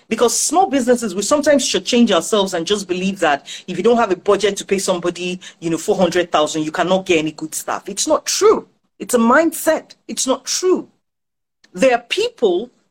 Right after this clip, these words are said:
who just want to learn. There are people who genuinely want to get exposure.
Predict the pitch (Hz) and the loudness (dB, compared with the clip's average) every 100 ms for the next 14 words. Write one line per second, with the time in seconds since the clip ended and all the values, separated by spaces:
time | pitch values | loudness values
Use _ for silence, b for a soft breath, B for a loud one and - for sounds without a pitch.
0 | _ - 339 381 392 392 _ _ _ - | _ -2 4 4 4 0 _ _ _ -4
1 | 302 185 208 254 247 196 190 185 220 226 | -4 -2 0 0 -2 -6 -4 0 0 0
2 | 165 135 202 202 - 359 - 208 269 - | -2 -2 -2 -2 -4 -6 -4 -6 -6 -2
3 | 220 196 226 233 214 208 208 - 196 165 | -2 2 2 2 0 -2 -4 -4 -4 -4
4 | - - - 269 233 - 139 | -6 -12 -4 0 0 0 -2